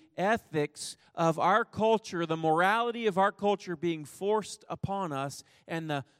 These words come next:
morality of our culture stands in stark contrast to the Scriptures. And so we need to be aware and informed, and we need to know how to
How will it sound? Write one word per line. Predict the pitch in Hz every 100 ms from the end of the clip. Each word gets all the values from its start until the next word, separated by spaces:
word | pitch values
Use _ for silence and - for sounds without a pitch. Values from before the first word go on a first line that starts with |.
| -
morality | 151 143 170 214 247 254 247
of | 208 208
our | 190
culture | - 196 185 175
stands | 156 - 180 175
in | 151
stark | 135 - 185 208 -
contrast | 185 185 - 170 151 - -
to | 170
the | 135
Scriptures. | - - 165 - - 127 107 - - - _ _ _ _ _ _ _ _ _ _ _
And | 185
so | 175 202
we | 170 160 285 311
need | 247 220 202
to | 208 175 - _
be | 202 208
aware | 180 156 190 233 277
and | 220 196
informed, | 165 - 214 233 254 269
and | - 190
we | 185 285
need | 302 277
to | 240
know | 214 233 254
how | 220 220 -
to | 226 220